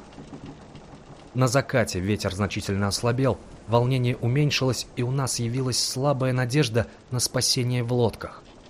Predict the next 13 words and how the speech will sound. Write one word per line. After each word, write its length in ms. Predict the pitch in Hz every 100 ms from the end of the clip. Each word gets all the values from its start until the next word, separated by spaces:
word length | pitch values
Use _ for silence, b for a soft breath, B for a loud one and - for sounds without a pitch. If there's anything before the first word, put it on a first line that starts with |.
| - -
В 100 | 101
восемь 340 | 107 135 127 113
часов 320 | 110 117 127
вечера 380 | 147 143 110 101
тучи 340 | - 139 120
рассеялись, 680 | 117 - - 160 143 117 -
и 80 | 131
показалась 680 | - 131 131 117 147 127 -
полная 480 | - 127 117 110 107
луна, 440 | 107 104 87 80
немало 500 | 107 110 113 135 113
ободрившая 560 | 104 98 95 87 - 87
нас. 300 | 82 -